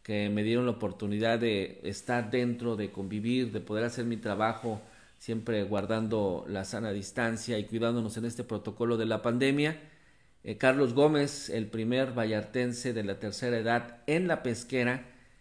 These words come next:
emocionado, contento, eh, al inicio pidiendo que lo entrevistáramos.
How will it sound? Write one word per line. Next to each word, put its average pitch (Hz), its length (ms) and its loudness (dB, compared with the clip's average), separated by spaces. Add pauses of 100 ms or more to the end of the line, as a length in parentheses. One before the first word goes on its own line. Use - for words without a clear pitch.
(180)
emocionado, 135 1080 0
contento, 120 1200 0
eh, 98 280 -2
al 104 180 -2
inicio 107 800 0
pidiendo 117 500 2
que 104 120 -4
lo 98 100 -2
entrevistáramos. 110 1200 -2